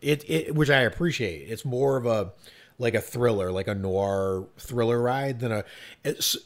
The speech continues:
but it's an anti, the noir was anti-meaning,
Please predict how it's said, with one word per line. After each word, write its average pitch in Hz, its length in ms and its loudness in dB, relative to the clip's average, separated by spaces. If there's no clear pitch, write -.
but 160 300 6
it's 160 200 0
an 165 100 4
anti, 160 380 0
the 143 160 2
noir 165 380 12
was 127 160 2
anti-meaning, 92 760 -6